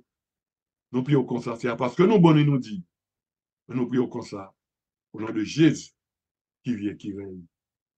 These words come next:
au siècle des siècles. Amen. Et encore une fois,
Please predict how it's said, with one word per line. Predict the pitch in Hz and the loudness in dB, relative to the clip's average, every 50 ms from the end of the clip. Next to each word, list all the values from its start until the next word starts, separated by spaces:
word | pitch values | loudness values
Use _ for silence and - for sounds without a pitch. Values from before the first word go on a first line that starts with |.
| _ _ - | _ _ -18
au | - - | -18 -18
siècle | - - - 110 104 - - 104 | -14 -8 -6 -6 -6 -6 -6 -10
des | 95 95 90 | -10 -10 -12
siècles. | - - - 90 85 85 _ _ _ _ _ _ _ _ _ _ _ _ _ _ _ _ _ _ _ - | -12 -16 -18 -16 -16 -18 _ _ _ _ _ _ _ _ _ _ _ _ _ _ _ _ _ _ _ -12
Amen. | - - - 123 170 - _ _ _ _ _ _ _ _ _ _ _ _ _ _ _ _ _ _ _ _ _ _ _ _ _ _ - | -10 -8 -8 -10 -12 -18 _ _ _ _ _ _ _ _ _ _ _ _ _ _ _ _ _ _ _ _ _ _ _ _ _ _ -6
Et | 123 123 123 123 120 120 120 117 113 110 113 - - | -2 0 0 2 2 2 0 -2 -4 -6 -8 -6 -4
encore | 143 160 160 160 143 143 | -2 0 4 6 6 6
une | 139 135 | 6 4
fois, | 135 - - 120 117 117 120 147 - | 0 -2 -4 -4 -2 -2 -2 -4 -8